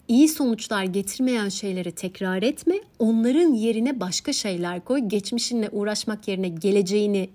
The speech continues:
dizayn et, onu şekillendir ve anahtar sorumuzu da her zaman aklında tutarak yap bunu. Ben kim olmak istiyorum? Ne olmak istiyorum? Peki şu an yaptığım şey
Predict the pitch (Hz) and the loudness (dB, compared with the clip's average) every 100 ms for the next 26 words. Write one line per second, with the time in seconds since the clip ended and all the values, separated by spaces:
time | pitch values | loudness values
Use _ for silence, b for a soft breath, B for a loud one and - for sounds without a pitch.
0 | 185 165 180 185 190 233 320 - - 220 | -6 -2 0 0 0 0 0 -4 -10 -2
1 | 208 262 311 311 302 294 294 294 359 B | 0 0 0 2 2 2 2 0 -2 B
2 | B B - 262 277 B B B - 240 | B B 4 6 4 B B B 2 6
3 | 277 - 311 294 - 277 262 254 254 247 | 6 6 4 4 2 4 4 4 4 0
4 | 254 269 220 226 330 - 233 - 247 254 | 2 0 0 0 0 -2 -4 2 4 2
5 | - - 196 190 202 190 - 190 196 B | 0 -6 -4 -4 -4 -6 -4 -4 -4 B
6 | B B 208 226 233 240 - 302 294 294 | B B 0 4 4 2 2 4 4 2
7 | 294 - - 294 285 311 - 247 269 277 | 0 -6 -2 2 2 0 0 2 4 2
8 | 277 - - 277 269 302 320 B B B | 2 -2 -4 0 2 2 0 B B B
9 | 285 277 - 330 285 247 254 254 - 311 | 0 0 0 2 2 4 2 0 2 4
10 | 285 - 277 | 4 4 2